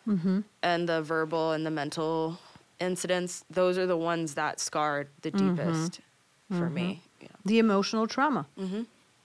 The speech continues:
Speaker 1: You didn't have
Speaker 2: N-,
Speaker 1: to.
Speaker 2: yeah.
Speaker 1: Mm-hmm.
Speaker 2: And not to, not to negate anyone's experience if
Speaker 1: Of
Speaker 2: you,
Speaker 1: course.
Speaker 2: 'cause physical trauma is extremely traumatic.
Speaker 1: Of course.
Speaker 2: But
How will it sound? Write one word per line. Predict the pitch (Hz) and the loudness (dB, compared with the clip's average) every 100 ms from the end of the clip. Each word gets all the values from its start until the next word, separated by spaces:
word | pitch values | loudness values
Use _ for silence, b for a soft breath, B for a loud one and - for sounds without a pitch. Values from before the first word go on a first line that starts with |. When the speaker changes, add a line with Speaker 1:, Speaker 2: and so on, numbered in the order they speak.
| _ _ _ _ _ - | _ _ _ _ _ -6
Speaker 1:
You | 190 | 0
didn't | 190 190 | 2 2
have | 196 196 | 2 0
Speaker 2:
N-, | 196 | 0
Speaker 1:
to. | 208 185 - | 0 -2 -4
Speaker 2:
yeah. | - | -6
Speaker 1:
Mm-hmm. | 220 208 180 | -2 0 2
Speaker 2:
And | 214 254 | 4 6
not | 254 254 | 6 4
to, | 247 190 B B B - | 2 0 B B B -2
not | 190 190 | -2 0
to | 214 | -2
negate | 170 160 151 | 0 0 0
anyone's | 151 151 151 151 | 0 -2 -4 -6
experience | 147 - 156 151 147 | -8 -6 -4 -4 -2
if | 143 | -2
Speaker 1:
Of | |
Speaker 2:
you, | 156 | 0
Speaker 1:
course. | 190 160 - | 2 0 0
Speaker 2:
'cause | 180 175 | -4 -2
physical | 180 170 170 | -4 -2 -4
trauma | - 160 | -2 -2
is | 147 151 143 - b b b _ | 0 -2 -2 -8 b b b _
extremely | - - - - 170 160 151 | -10 -6 -6 -4 -2 -2 -4
traumatic. | - 143 147 254 | -4 -2 4 4
Speaker 1:
Of | - | 2
course. | - 320 233 - - | -2 -2 -2 -10 -6
Speaker 2:
But | 170 180 156 | 4 4 4